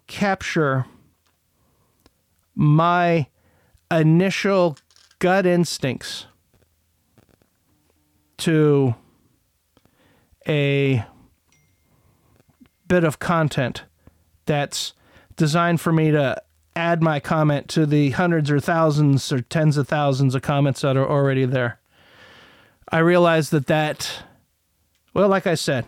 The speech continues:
I, I am not internalizing it. I'm not challenging the ideas necessarily the right way. I'm not doing the right things.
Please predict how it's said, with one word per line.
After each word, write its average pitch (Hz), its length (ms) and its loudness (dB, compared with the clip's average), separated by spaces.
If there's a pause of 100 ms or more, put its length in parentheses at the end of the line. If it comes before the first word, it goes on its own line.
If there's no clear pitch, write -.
(120)
I, 151 420 -2 (480)
I 180 140 0
am 175 140 2
not 202 220 2
internalizing 196 1000 0
it. 202 360 -4 (680)
I'm 160 240 2
not 156 320 0 (840)
challenging 202 680 2
the 190 160 2
ideas 180 760 2
necessarily 160 680 2
the 143 140 2
right 147 240 0
way. 160 460 0 (160)
I'm 156 200 0
not 156 340 -2
doing 208 360 4
the 175 100 2
right 147 260 0
things. 123 500 0